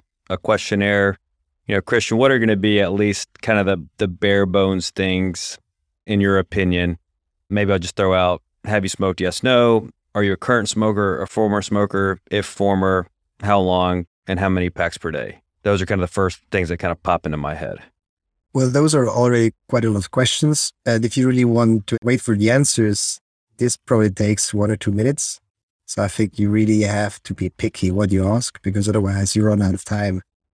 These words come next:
Speaker 2: And I think time is often the issue. I mean, imagine a world where you have, like, one hour for every patient, then you know the whole family history, what he did during his last holidays, and also his smoking. I think we really have to focus, and I just ask, "Are you a smoker? Yes, no."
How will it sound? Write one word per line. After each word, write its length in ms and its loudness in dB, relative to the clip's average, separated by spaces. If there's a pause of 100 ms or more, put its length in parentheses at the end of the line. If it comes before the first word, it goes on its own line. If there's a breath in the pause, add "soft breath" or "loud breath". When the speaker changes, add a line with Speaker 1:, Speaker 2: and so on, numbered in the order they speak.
(280)
Speaker 2:
And 180 0
I 40 0
think 200 -2
time 220 0
is 140 0 (640)
often 300 0
the 80 4
issue. 320 0
I 80 2
mean, 180 2
imagine 480 0
a 40 2
world 320 0
where 120 0
you 60 0
have, 180 0
like, 140 -2
one 180 -2
hour 160 0
for 200 -2
every 200 0
patient, 420 0 (280)
then 120 0
you 100 2
know 100 2
the 100 0
whole 200 0
family 300 2
history, 540 2
what 240 2
he 60 0
did 320 -2 (240)
during 260 2
his 180 -2
last 400 -2 (280)
holidays, 640 2
and 100 4
also 280 2
his 80 -6
smoking. 440 -2 (400)
I 140 2
think 380 2
we 200 4
really 220 4
have 160 0
to 100 -10
focus, 560 0
and 120 -2
I 160 0
just 200 0
ask, 320 -2
"Are 100 2
you 60 2
a 40 2
smoker? 340 0
Yes, 240 0
no." 280 -2